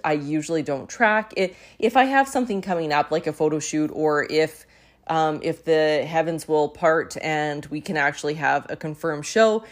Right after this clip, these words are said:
if I'm, if I'm preparing for a competition, obviously I'm gonna stick like glue to those macros to make sure that I'm hitting the goals that I've set for myself. But you should allow yourself freedom with food. But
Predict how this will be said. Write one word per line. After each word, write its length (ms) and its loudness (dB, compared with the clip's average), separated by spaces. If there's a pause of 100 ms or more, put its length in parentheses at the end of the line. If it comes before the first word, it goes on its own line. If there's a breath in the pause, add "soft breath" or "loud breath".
(100)
if 200 4
I'm, 200 2
if 280 -2
I'm 120 2
preparing 420 -4
for 100 -4
a 60 -4
competition, 540 -6
obviously 440 0
I'm 80 -4
gonna 160 -6
stick 500 -4
like 380 -2
glue 320 -2
to 140 -12
those 180 -6
macros 580 -4 (560 soft breath)
to 80 -6
make 180 0
sure 200 2
that 100 2
I'm 140 -4
hitting 280 -4
the 80 -6
goals 280 -2
that 80 -4
I've 160 -2
set 180 0
for 80 -16
myself. 460 -6
But 280 2 (840 soft breath)
you 120 0
should 280 6
allow 320 6
yourself 500 2
freedom 280 -6
with 140 -8
food. 320 -6
But 340 4